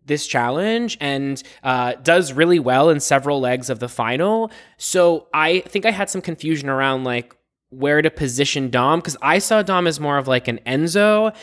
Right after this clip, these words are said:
in terms of his skill set. But I guess from this episode, I got the impression that he was probably a little bit one of the better men of the men,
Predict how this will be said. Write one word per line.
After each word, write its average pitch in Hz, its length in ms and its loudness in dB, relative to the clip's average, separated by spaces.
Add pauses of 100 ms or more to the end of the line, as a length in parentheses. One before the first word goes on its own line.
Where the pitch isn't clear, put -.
(160)
in 147 120 -6
terms 185 340 -4
of 185 160 -4
his 196 340 -2
skill - 320 0
set. 208 320 0
But 151 80 2
I 147 80 4
guess 156 320 0
from 147 140 -4
this 180 180 -2
episode, 156 300 -2
I 139 80 0
got 139 400 -2
the 143 80 -2
impression 139 300 -6
that 120 100 -8
he 139 160 -8
was 131 160 -6
probably 135 280 -2
a 127 60 0
little 127 160 -2
bit 123 180 -6 (720)
one 139 120 0
of 127 80 -4
the 120 140 -6 (280)
better 180 380 0
men 220 480 -2
of 165 320 2
the 202 120 -2
men, 214 500 -2